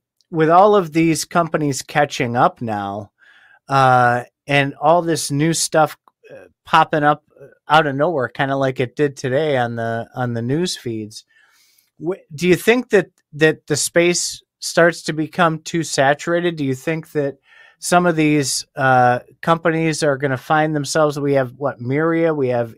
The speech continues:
Eevee, who's brand new. Are some of those, do you think, gonna get squished a little by some of these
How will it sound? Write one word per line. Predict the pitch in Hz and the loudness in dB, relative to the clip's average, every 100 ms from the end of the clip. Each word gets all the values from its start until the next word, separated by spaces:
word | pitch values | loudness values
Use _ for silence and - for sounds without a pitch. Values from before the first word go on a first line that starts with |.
| - | -6
Eevee, | 165 151 147 156 | -4 -2 -2 -4
who's | 143 151 139 | -4 -6 -6
brand | - 147 151 147 | -4 0 0 0
new. | 143 147 151 - - - - - | 0 -2 -2 -8 -20 -20 -20 -2
Are | 151 | 2
some | 160 - 208 | 2 4 4
of | 226 | 4
those, | 196 196 196 | 4 4 4
do | - 170 | -2 -4
you | |
think, | 156 180 175 | -2 -4 -6
gonna | 170 156 | -4 -4
get | 151 139 | 0 -2
squished | - - 143 156 - | -2 -4 -2 -2 -2
a | 170 | -2
little | 156 156 | 0 0
by | 147 131 | 2 2
some | 123 - 151 | 2 0 -2
of | 139 | -2
these | 131 113 | -2 -4